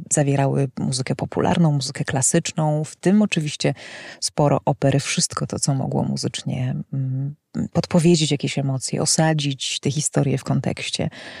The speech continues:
przekazać jakąś wiadomość, tak? Bo muzyka w, przy filmie, w filmie, obok filmu, y, zawsze tą wiadomością jest. Jeśli kojarzy wam się epoka kina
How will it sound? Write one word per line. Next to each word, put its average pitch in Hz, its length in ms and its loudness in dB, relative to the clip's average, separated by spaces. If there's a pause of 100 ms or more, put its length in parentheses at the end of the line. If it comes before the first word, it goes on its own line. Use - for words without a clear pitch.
(180)
przekazać 135 680 0
jakąś - 500 -4
wiadomość, 139 800 0
tak? 170 180 -2
Bo 160 180 -10
muzyka 135 360 -4
w, - 280 -16 (460)
przy - 200 2
filmie, 120 340 -2
w 117 60 -6
filmie, 170 440 6 (480)
obok 175 260 4
filmu, 156 460 4 (440)
y, 147 300 4
zawsze - 400 0
tą 135 200 0
wiadomością 131 800 0 (240)
jest. - 580 0 (1300)
Jeśli 208 500 6 (220)
kojarzy 185 560 6
wam 139 220 4
się - 320 -4 (140)
epoka - 420 0
kina 147 560 4